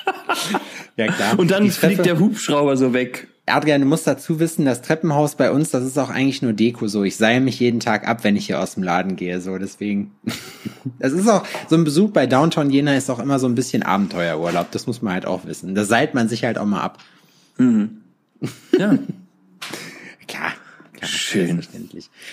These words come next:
Speaker 1: Manchmal machen wir auch so eine Zipline hier rein. Das geht auch manchmal so. Da hängen wir uns dann oben ins Fensterbrett, so die Zipline zum Ende vom Markt. Und dann hier mit so einem Kleiderbügel werden wir dann halt, weißt du,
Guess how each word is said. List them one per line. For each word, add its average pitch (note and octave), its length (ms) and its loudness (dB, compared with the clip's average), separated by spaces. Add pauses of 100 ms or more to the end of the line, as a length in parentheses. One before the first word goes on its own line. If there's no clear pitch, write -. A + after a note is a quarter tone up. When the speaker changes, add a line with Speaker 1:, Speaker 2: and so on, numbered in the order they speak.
Speaker 1:
Manchmal F3 360 4
machen D#3+ 220 2
wir C#3+ 120 2
auch B2+ 60 -2
so D3+ 120 -2
eine C3 120 2
Zipline G2+ 540 0
hier F#2 160 -6
rein. F#2 220 0
Das - 160 -6
geht G#2+ 180 -2
auch G#2+ 220 2
manchmal F2+ 360 -4
so. F#2+ 120 -4
Da F#2+ 60 0
hängen B2+ 220 2
wir B2 60 0
uns A#2 140 -2
dann A2+ 140 0
oben B2+ 200 2
ins G#2+ 140 0
Fensterbrett, C3+ 580 0
so C#3 80 -4
die B2 160 0
Zipline B2+ 400 0
zum A#2+ 160 -4
Ende A#2+ 220 0
vom A2+ 200 -4
Markt. A2+ 320 0
Und A#2+ 120 -2
dann A2+ 180 2
hier A2+ 160 0
mit A2 140 0
so - 80 -4
einem G#2 80 0
Kleiderbügel B2 720 2
werden A2+ 220 4
wir A2 60 2
dann G2+ 220 0
halt, G#2 200 -2
weißt F#2+ 240 -2
du, A2 100 -6